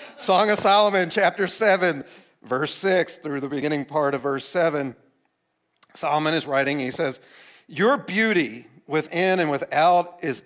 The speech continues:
absolute, dear lover, close companion. You are tall and supple like the palm tree." You're going, "Gilbert, that's not so bad. In fact, that's kind of sweet, sort of romantic." Well, I haven't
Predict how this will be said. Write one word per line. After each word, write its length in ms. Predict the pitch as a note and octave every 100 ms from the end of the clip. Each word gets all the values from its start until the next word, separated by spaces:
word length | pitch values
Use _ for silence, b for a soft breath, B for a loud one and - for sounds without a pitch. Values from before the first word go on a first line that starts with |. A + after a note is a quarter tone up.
| -
absolute, 720 | D3 E3+ - F#3+ D3 C#3 A#2
dear 220 | B2 A#2+ A#2
lover, 420 | A#2 F3 F3 - b b _
close 280 | D#3+ C3 B2+
companion. 600 | B2+ A#2+ C#3+ G#3 C4 A#3+
You 160 | C#4
are 140 | A3 G3+
tall 560 | - A#3+ B3 G#3 C#3+
and 100 | C#3
supple 400 | - B3 - D3
like 180 | D3 -
the 60 | F3
palm 220 | A#3 A3+
tree." 140 | A3
You're 120 | E3+
going, 180 | G#4+ F#4
"Gilbert, 220 | A4+ A4
that's 180 | B4 -
not 180 | E3+ C#3
so 160 | A#2+ G#2+
bad. 280 | A2+ G#3
In 60 | C4
fact, 200 | A#3 A#3+
that's 180 | A#3+ -
kind 240 | - C3+
of 60 | F#3+
sweet, 420 | - A#3+ F3+ D3
sort 180 | F3 F#3+
of 100 | - B B
romantic." 500 | F#3+ G#3 B3+ D#3+ B2+
Well, 100 | C#3+
I 100 | C3
haven't 320 | C3 C3 D#3+